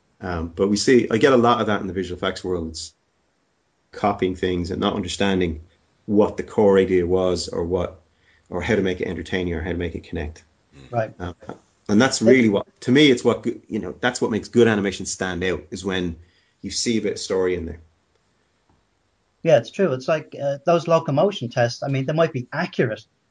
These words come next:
Speaker 3: you
Speaker 1: Yeah.
Speaker 3: know, accurate animation, but who cares? You know, it's like, "Yeah,
Speaker 1: Yeah.
Speaker 3: but that dog there, that's not real. That's, I animated that." And you're like,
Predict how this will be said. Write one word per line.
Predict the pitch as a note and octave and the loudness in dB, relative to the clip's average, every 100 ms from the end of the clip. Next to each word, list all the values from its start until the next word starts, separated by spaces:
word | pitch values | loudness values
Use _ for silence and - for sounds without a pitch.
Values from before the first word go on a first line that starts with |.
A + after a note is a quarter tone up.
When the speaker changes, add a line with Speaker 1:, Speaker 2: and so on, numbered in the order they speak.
| _ _ _ - | _ _ _ -8
Speaker 3:
you | B2 | -2
Speaker 1:
Yeah. | G2 | 0
Speaker 3:
know, | B2+ B2+ | 0 -2
accurate | E3 F3+ E3 B2+ | -2 0 2 4
animation, | B2 B2+ C#3+ - B2 | 4 2 0 -2 -2
but | C3 C3 C#3 | -2 -2 -4
who | D#3+ | -6
cares? | - E3 F#3 A#2 _ _ - - - | 0 2 2 0 _ _ -20 -16 -10
You | B2 | -2
know, | B2+ C3 - _ | 0 -2 -4 _
it's | B2+ B2+ | -4 2
like, | C3 B2+ | 2 4
"Yeah, | G#3+ A#3 | 4 4
Speaker 1:
Yeah. | |
Speaker 3:
but | F3+ F3+ D#3 A3+ | 4 0 -2 0
that | G#3+ | 4
dog | G#3 A#3+ D#3 | 4 4 2
there, | D#3 | 0
that's | F#3+ G#3 | 0 -2
not | F#3+ D#3 | -4 0
real. | A#3 F3+ | 0 0
That's, | D3+ E3+ - - | -2 -8 -12 -4
I | D#3+ | 0
animated | F#3 B3+ C#3+ A2+ A#2 | 0 0 -2 -4 -4
that." | A2+ - | -6 -6
And | C3 | -10
you're | C3 D3 | -2 0
like, | D3 | -2